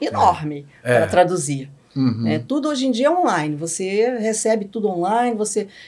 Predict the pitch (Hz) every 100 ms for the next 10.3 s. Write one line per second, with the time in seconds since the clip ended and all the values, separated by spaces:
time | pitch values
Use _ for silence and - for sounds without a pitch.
0 | - 196 - 180 165 151 160 240 220 247
1 | 196 190 226 160 147 - 214 - 208 208
2 | - 190 226 240 196 220 202 202 254 247
3 | 180 160 - 156 165 220 247 - 190 202
4 | 233 233 226 196 165 147 - - - -
5 | 123 202 190 170 165 147 147 - - 113
6 | 104 95 95 110 165 165 160 170 175 170
7 | 165 175 196 190 190 190 180 180 196 208
8 | 220 214 214 202 196 202 214 247 226 156
9 | - - 123 107 101 - - - 247 302
10 | 339 -